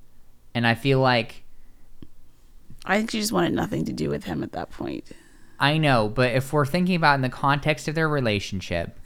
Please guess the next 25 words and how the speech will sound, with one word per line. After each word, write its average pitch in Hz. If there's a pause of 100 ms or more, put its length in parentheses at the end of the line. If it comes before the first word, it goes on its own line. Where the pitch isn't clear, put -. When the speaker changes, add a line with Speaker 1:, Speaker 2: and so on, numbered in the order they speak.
(340)
Speaker 1:
their 117
marriage, 98 (300)
if 113
it 131
makes 123
it 110
or 101
not, 87 (2250)
we 123
may 131
end 127
up -
pointing 127
to 107
this 113
moment 101 (500)
as 92 (840)
the 113
moment 110
it 110
all 107 (100)
fell 101
apart 85 (640)
and 101
it 95